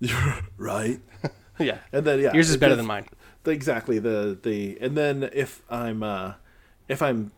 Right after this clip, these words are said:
Speaker 1: sick and I wake up in the morning with a scratchy voice, I can, I can, I can eke out a, a half decent Sean Connery.
Speaker 2: Okay.
Speaker 1: Which is just all S's or S H.
Speaker 2: Yeah.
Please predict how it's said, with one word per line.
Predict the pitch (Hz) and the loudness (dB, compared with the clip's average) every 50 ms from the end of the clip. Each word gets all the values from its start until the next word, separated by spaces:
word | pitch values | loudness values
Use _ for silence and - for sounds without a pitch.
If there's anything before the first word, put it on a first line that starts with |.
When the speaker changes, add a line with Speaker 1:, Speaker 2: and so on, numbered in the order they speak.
| _ - | _ -18
Speaker 1:
sick | - - - - - 180 202 196 - - - - - - - - - - - - _ _ - | -14 -12 -4 2 4 4 4 4 0 -14 -16 -16 -18 -20 -20 -20 -20 -20 -20 -20 _ _ -8
and | 127 123 117 113 | -6 -4 -4 -2
I | 104 107 | -2 -2
wake | 101 104 117 117 113 - | 0 0 0 0 0 0
up | 117 113 117 | -2 -2 -2
in | 120 120 | -4 -6
the | 120 | -4
morning | 120 120 123 127 131 131 127 | -2 -2 -2 -2 -2 -2 -2
with | 117 104 104 | -2 -2 -4
a | |
scratchy | - - - 117 104 104 - 117 | -6 -6 -6 -6 -6 -6 -4 -6
voice, | 107 110 113 110 120 117 - | -4 -2 -2 -2 -2 -4 -4
I | - 107 | -10 -10
can, | 107 - 104 95 92 90 - - 101 | -8 -8 -8 -8 -8 -12 -12 -10 -10
I | 113 | -10
can, | - - 95 95 - - - - | -8 -8 -8 -10 -10 -12 -12 -10
I | 117 117 | -10 -8
can | 117 120 | -8 -6
eke | 123 120 120 - | -8 -6 -4 -4
out | 110 107 101 | -2 -2 -2
a, | 95 95 95 - - | -2 -4 -6 -8 -10
a | 104 101 | -12 -8
half | 107 113 107 107 117 | -6 -6 -6 -6 -6
decent | 117 107 - 110 92 - | -8 -10 -8 -8 -10 -8
Sean | - 104 92 95 | -8 -8 -8 -8
Connery. | - - 101 110 117 117 123 131 - _ _ _ _ _ _ _ _ _ - | -8 -6 -6 -4 -4 -6 -8 -8 -12 _ _ _ _ _ _ _ _ _ -14
Speaker 2:
Okay. | 131 117 - 110 104 - - - - - - | -12 -10 -8 -8 -8 -8 -10 -16 -20 -10 -4
Speaker 1:
Which | - 123 113 117 | -2 0 0 0
is | 107 101 | -2 -4
just | - 110 98 - - - - - - - - - - - - - - - - - | -4 -4 -4 -4 -6 -10 -14 -16 -18 -20 -20 -20 -20 -20 -20 -20 -20 -10 -2 -2
all | 107 107 - - | 0 0 0 -2
S's | 110 - - 120 101 - | -4 -6 -6 -8 -6 -6
or | 104 - | -6 -6
S | 95 - - 107 | -6 -6 -6 -4
H. | 98 101 92 - - - - - - _ - | -6 -6 -6 -8 -12 -14 -14 -18 -20 _ -6
Speaker 2:
Yeah. | - 104 98 | -4 -4 -4